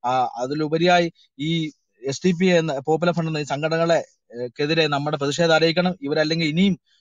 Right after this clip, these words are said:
ആ, ഇതിന് മേലോട്ട് മേലോട്ട് കയറി കയറി ആക്രമണം മുന്നോട്ട് തന്നെ നയിച്ചുകൊണ്ടിരിക്കുമെന്നാണ് എനിക്ക് തോന്നുന്നത്. അതുകൊണ്ട് നമ്മളിതിനെ ഇനിയും ഈ ക്ലബ് ഹൗസിലും മറ്റ് സമൂഹ മാധ്യമത്തിലും ഇവരുടെ ഈ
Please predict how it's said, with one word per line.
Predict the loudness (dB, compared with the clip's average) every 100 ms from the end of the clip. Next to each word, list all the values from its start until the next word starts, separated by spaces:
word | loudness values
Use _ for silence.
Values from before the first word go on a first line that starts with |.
| _ -4
ആ, | -4
ഇതിന് | -2 -2
മേലോട്ട് | 0 2 2 2
മേലോട്ട് | 0 0 -2
കയറി | 0 0 -2
കയറി | -2 -2 -2 -2
ആക്രമണം | -2 -2 -2 -2
മുന്നോട്ട് | -6 -6 -4 -4
തന്നെ | -2
നയിച്ചുകൊണ്ടിരിക്കുമെന്നാണ് | -2 -2 -4 -10 -10 -10 -8 -6 -4
എനിക്ക് | -6 -10
തോന്നുന്നത്. | -10 -8 -6
അതുകൊണ്ട് | -6 -8 -12 -16 _ _ _
നമ്മളിതിനെ | -4 0 0 0
ഇനിയും | 2 2 2 0
ഈ | -4
ക്ലബ് | -2 -4
ഹൗസിലും | -4 -6 -4 -4 -6 -10
മറ്റ് | -14
സമൂഹ | -8 -6 -6 -6
മാധ്യമത്തിലും | -6 -6
ഇവരുടെ | -6 -4 -4 -6 -8
ഈ | -10